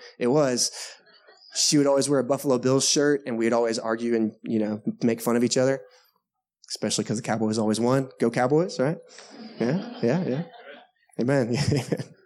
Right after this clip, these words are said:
And I could probably walk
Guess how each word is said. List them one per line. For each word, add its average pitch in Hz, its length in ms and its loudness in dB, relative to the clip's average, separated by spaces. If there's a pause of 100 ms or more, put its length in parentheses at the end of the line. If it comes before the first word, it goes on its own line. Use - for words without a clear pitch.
(2750)
And 147 80 0
I 160 60 0
could 156 180 -2
probably 170 520 -2
walk 135 380 -2